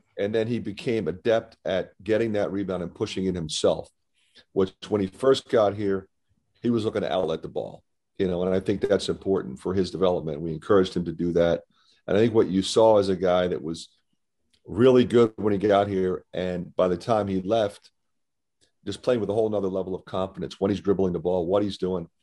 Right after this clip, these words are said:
He was always a competitor defensively, and he was never a mistake guy. You know, you look at his assist turnover numbers, always are really good. He doesn't turn the ball over. You know, Garza is just a whole nother conversation. I mean, I,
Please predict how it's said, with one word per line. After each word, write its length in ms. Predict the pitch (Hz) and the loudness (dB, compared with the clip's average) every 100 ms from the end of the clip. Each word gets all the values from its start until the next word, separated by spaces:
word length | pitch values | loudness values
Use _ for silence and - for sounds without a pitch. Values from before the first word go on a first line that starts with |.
| _ _ _ _ _ - | _ _ _ _ _ -8
He 100 | 101 | -4
was 140 | 101 | 2
always 260 | 117 117 104 | 4 4 2
a 40 | |
competitor 480 | 101 92 107 92 92 | -4 -4 -2 -2 -4
defensively, 840 | 80 80 90 85 - 82 82 80 - _ _ _ _ - | -8 -8 -4 -4 -6 -4 -4 -4 -12 _ _ _ _ 0
and 120 | 110 | 4
he 60 | 113 | 6
was 140 | 110 | 4
never 260 | 110 131 131 | 4 6 6
a 60 | |
mistake 580 | 113 107 - - 127 123 | 4 0 -2 2 2 2
guy. 300 | - - - _ _ _ | -8 -10 -14 _ _ _
You 60 | 85 | -12
know, 140 | 82 | -8
you 160 | 69 87 | -4 0
look 160 | 98 101 | 0 0
at 80 | |
his 120 | 87 85 | -6 -6
assist 360 | 87 110 101 | -6 -6 -2
turnover 340 | 104 101 90 90 | 2 2 2 0
numbers, 360 | 87 82 80 | -4 -4 -6
always 360 | - 90 98 92 | 0 4 4 2
are 80 | 87 | 0
really 240 | 92 87 | 0 0
good. 320 | 82 90 87 | -2 0 0
He 40 | 87 | -2
doesn't 160 | 92 | -4
turn 180 | 95 90 | -4 -4
the 60 | 85 | -4
ball 300 | 85 85 82 | -2 -2 -4
over. 240 | 82 82 _ _ _ _ _ | -6 -10 _ _ _ _ _
You 100 | 113 | -2
know, 60 | 101 | 2
Garza 460 | 113 127 120 107 90 | 6 6 6 2 0
is 180 | - 92 | -2 -2
just 200 | 95 - | -2 -2
a 60 | 90 | -2
whole 200 | 92 87 | 0 0
nother 420 | 87 82 78 - _ _ _ _ _ _ _ _ _ _ _ _ - | -2 -2 -6 -10 _ _ _ _ _ _ _ _ _ _ _ _ -16
conversation. 760 | - 90 82 82 98 92 92 76 | -4 -2 -2 0 2 4 2 -4
I 40 | |
mean, 180 | 80 82 | -4 -4
I, 120 | 73 | -6